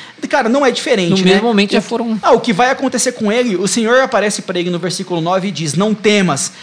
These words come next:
Speaker 1: fale e não te cales." Porque logo em seguida, né, assim, ó, "Porque eu estou contigo, ninguém se aproximará de ti para te fazer mal, pois tem um numeroso povo nessa cidade."
Speaker 2: Sim.
Speaker 1: É,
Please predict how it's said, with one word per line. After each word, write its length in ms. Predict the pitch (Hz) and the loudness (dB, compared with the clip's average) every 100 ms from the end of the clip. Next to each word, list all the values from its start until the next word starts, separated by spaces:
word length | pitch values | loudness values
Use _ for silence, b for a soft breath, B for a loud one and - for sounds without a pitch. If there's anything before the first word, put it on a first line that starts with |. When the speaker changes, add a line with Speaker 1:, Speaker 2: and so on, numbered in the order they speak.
| B B | B B
Speaker 1:
fale 540 | - 208 233 254 262 | 0 4 4 4 0
e 80 | 240 | 4
não 220 | 208 233 | 4 4
te 140 | 247 226 | 0 -4
cales." 540 | - 180 165 135 - B B B | -2 -2 0 -4 -10 B B B
Porque 200 | 254 247 | -8 0
logo 360 | 254 233 277 247 | 0 2 0 0
em 60 | 285 | -4
seguida, 560 | - 208 143 214 180 | -2 -6 -6 -6 -2
né, 100 | 156 | 0
assim, 180 | 160 170 | -2 -2
ó, 80 | 135 - B B | -8 -10 B B
"Porque 240 | - 190 202 | -2 0 0
eu 260 | 196 233 | 2 2
estou 300 | 254 - 196 180 | 2 -2 0 0
contigo, 540 | 185 165 - 147 127 | -2 -4 -6 -8 -4
ninguém 320 | 165 202 220 | 0 0 0
se 100 | 233 | -2
aproximará 540 | 214 214 202 196 185 180 | -2 -2 -2 0 0 0
de 100 | 165 | -4
ti 120 | 190 | -8
para 160 | 196 202 | -4 -4
te 80 | - | -4
fazer 280 | 190 165 190 | -4 -2 -2
mal, 280 | 156 170 B B | -2 -4 B B
pois 180 | - 202 | -2 0
tem 160 | 190 196 | 2 0
um 100 | 190 | 2
numeroso 580 | 214 226 220 214 226 220 | 2 2 2 2 0 -4
povo 420 | - 196 196 208 | -2 0 0 -2
nessa 300 | 196 180 196 | -2 -2 -4
cidade." 540 | - 175 139 131 120 117 - | -6 -4 -4 -4 -8 -18 -14
Speaker 2:
Sim. 160 | 196 175 180 B B B B B | -10 -10 -10 B B B B B
Speaker 1:
É, 220 | 226 226 | 0 0